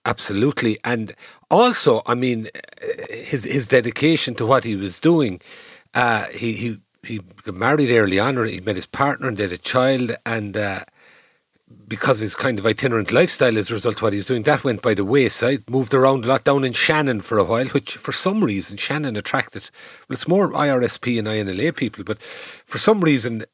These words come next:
yeah, he was down there for a while, and he was in Ballymun in North Dublin for a while, and back and forth to England. And, uh, that period, Rory, there was a lot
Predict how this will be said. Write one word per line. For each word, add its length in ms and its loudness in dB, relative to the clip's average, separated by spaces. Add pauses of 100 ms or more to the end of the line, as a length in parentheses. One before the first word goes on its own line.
(140)
yeah, 220 2
he 60 0
was 120 -4
down 220 2
there 160 4
for 140 0
a 40 4
while, 240 4
and 200 -2
he 140 -2
was 160 -6
in 140 -6
Ballymun 800 0
in 140 -8
North 260 0
Dublin 400 0
for 160 -2
a 40 0
while, 340 2
and 160 -10
back 260 -2
and 100 -8
forth 520 -2 (380)
to 220 0
England. 540 -2 (680)
And, 180 4
uh, 60 -8 (600)
that 520 2
period, 500 4
Rory, 460 4 (200)
there 220 4
was 380 4 (100)
a 60 2
lot 500 2